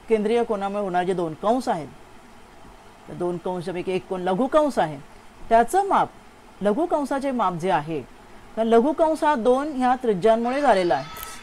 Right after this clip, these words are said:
दोन त्रिज्यांमुळे झालेला आहे. तर लघु कंसाचे माप व संगत केंद्रीय कोनाचे माप समान असते, लघु कंस आणि केंद्रीय कोन. मग समजा या ठिकाणी हा जो तुमचा कोन आहे,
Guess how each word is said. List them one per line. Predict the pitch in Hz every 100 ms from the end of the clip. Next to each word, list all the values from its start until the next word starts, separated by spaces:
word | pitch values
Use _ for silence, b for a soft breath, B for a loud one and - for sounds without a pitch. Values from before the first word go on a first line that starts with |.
| - - - - - - - - 175
दोन | 190 220 247
त्रिज्यांमुळे | - 202 160 233 269 320 349
झालेला | 302 247 226 202
आहे. | 170 151 - - - - - -
तर |
लघु | 208 220 233 311
कंसाचे | 349 311 277 285 277 285
माप | 262 220 165 - - - - -
व | 214 285
संगत | 320 254 226 254 247 -
केंद्रीय | 233 220 240 285
कोनाचे | 311 247 214 214 214 233
माप | 208 170 175 - - - - - -
समान | 214 202 226 247
असते, | 220 - - 139 - - - - - - - - - - -
लघु | 196 208 240
कंस | 240 247 214 - -
आणि | 180 196
केंद्रीय | 202 196 165 165 170
कोन. | - 151 117 - - - - -
मग | 208
समजा | 269 254 320
या | 330 294
ठिकाणी | 247 240 240 240
हा | 226 208
जो | 208
तुमचा | 208 208 185 190 185 185 - - - - - - - -
कोन | 196 196
आहे, | 220 214